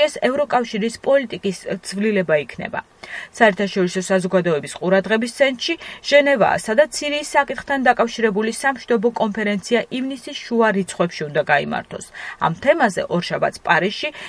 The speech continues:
შეერთებული შტატების სახელმწიფო მდივანმა ჯონ კერიმ და მისმა რუსმა კოლეგამ სერგეი ლავროვმა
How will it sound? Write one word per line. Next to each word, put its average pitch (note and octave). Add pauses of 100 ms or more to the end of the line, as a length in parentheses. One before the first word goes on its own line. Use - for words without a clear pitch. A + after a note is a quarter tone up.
(140)
შეერთებული D4+
შტატების F3+
სახელმწიფო F3 (100)
მდივანმა D3+ (120)
ჯონ D3+ (100)
კერიმ A#3+
და D#4+
მისმა C4+ (140)
რუსმა A3
კოლეგამ D3+ (260)
სერგეი F#3+ (100)
ლავროვმა D3